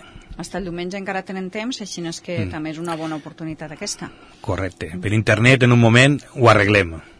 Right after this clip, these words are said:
Speaker 1: Mhm. Em, Juan, pa qui se fan aquestes festes?
Speaker 2: Aquestes festes se fan, pues, per a,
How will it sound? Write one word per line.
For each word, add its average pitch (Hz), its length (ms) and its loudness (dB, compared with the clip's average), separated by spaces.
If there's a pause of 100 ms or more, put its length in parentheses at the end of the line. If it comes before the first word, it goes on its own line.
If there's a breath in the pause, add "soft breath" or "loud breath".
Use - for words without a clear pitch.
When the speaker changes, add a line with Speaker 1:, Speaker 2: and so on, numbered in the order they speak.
(120)
Speaker 1:
Mhm. 180 260 -12 (500 loud breath)
Em, 214 420 0 (120)
Juan, 254 220 2
pa 247 160 -6
qui 254 100 -8
se 254 140 -4
fan 269 140 0
aquestes 254 360 -6
festes? - 640 -10 (960 loud breath)
Speaker 2:
Aquestes 185 380 2
festes 180 260 6
se 131 80 4
fan, 139 220 6
pues, 117 240 4
per 107 240 4
a, 95 580 2